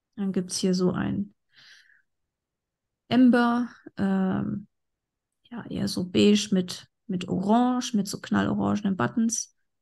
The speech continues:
Dann haben wir Fossil, so ein bisschen gedeckter, in Erdtönen. Eis ist so ein bisschen, ja, mit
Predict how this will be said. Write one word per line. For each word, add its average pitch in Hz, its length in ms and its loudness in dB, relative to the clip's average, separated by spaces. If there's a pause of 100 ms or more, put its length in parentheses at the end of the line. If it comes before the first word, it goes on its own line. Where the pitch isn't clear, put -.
(1900)
Dann 185 200 0
haben 180 200 4
wir 180 140 -2
Fossil, 262 680 4
so 214 140 -2
ein 185 120 2
bisschen 196 460 -4
gedeckter, 220 920 -2 (380)
in 175 200 -6
Erdtönen. 214 1000 2 (1300)
Eis 196 420 0
ist - 220 -4
so - 80 -2
ein 185 80 2
bisschen, - 600 -6 (720)
ja, - 160 -12
mit - 420 -10